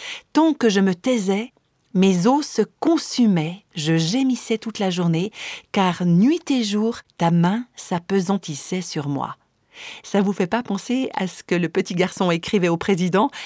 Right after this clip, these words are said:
Nuit et jour, j'arrête pas d'y penser. » Et David dit, «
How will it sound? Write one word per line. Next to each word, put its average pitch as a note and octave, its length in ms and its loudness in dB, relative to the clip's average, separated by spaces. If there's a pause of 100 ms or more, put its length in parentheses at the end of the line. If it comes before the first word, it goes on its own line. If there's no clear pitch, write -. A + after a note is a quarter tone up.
(140)
Nuit D4 400 4
et D4 100 2
jour, C#4+ 240 0
j'arrête C4+ 320 -2
pas - 200 2
d'y B3 140 2
penser. » F3 540 -2 (880)
Et E3 100 0
David G3+ 500 -2
dit, « G3+ 300 -2